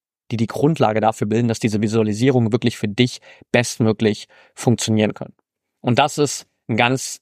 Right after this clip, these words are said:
ganz wichtiger Punkt. Last but not least,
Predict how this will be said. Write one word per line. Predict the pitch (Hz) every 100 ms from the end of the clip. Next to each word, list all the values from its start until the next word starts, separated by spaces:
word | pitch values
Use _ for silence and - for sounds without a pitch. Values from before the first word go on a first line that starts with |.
| 101
ganz | 113 113 110 - -
wichtiger | - 98 120 117 110 101 101 _ _
Punkt. | - 117 101 - _ _ _ _ _ _ _ _ -
Last | 120 180
but | 185
not | 165 147
least, | 160 190 -